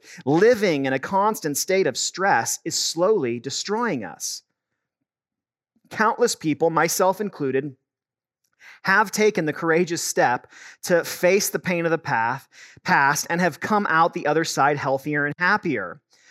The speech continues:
But the big question is, what if we're not even aware?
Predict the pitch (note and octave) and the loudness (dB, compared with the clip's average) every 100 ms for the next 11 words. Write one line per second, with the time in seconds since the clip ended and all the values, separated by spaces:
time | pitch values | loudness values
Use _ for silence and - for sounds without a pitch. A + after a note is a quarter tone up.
0 | - C3+ E3+ C4 D#3+ - - _ C#3+ C#3+ | -18 0 4 6 6 2 -8 _ -8 -6
1 | B2+ B3 A#3+ - A#3 A3 - E3+ B2+ A2 | 0 2 2 0 2 2 -2 -2 -2 -4
2 | D3 D#3 - _ _ _ B2+ F3+ C4 C4 | -4 -6 -10 _ _ _ 0 4 4 4
3 | C4 A#3 F#3+ F#3+ G3 F3 D#3+ C3+ C3 D#3+ | 2 4 4 4 2 2 2 2 2 4
4 | G#3 F#3 F#2 A2 D3 | 4 2 2 -2 -4